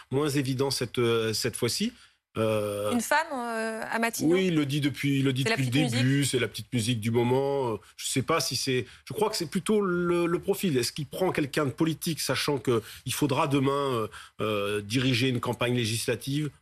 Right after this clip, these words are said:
Speaker 1: peut-être, euh, euh, aussi, euh, euh, diriger une majorité, euh, très hétéroclite qui ira peut-être des gaullistes aux écologistes. Donc, euh, ça pre-, ça nécessite peut-être un profil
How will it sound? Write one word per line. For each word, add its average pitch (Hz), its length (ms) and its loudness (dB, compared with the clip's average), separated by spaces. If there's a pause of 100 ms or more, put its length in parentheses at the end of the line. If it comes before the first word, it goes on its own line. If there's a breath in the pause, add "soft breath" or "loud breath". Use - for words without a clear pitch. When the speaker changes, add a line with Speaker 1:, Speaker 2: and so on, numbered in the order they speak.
(100)
Speaker 1:
peut-être, 143 560 0
euh, 120 400 2 (240 loud breath)
euh, 113 520 0 (140)
aussi, 135 560 0
euh, 110 360 2 (340 loud breath)
euh, 107 100 0
diriger 135 480 2
une 135 140 0
majorité, 127 800 0
euh, 110 400 0 (220 loud breath)
très 139 340 0
hétéroclite 131 640 -2
qui 120 240 -4
ira 120 260 2
peut-être 123 400 0
des 123 100 0
gaullistes 127 440 0
aux 117 80 2
écologistes. 131 600 0
Donc, 127 220 0
euh, 120 80 4
ça 113 140 -2
pre-, 120 200 -2
ça - 160 0
nécessite 131 360 0
peut-être 135 280 0
un 123 60 2
profil 123 360 0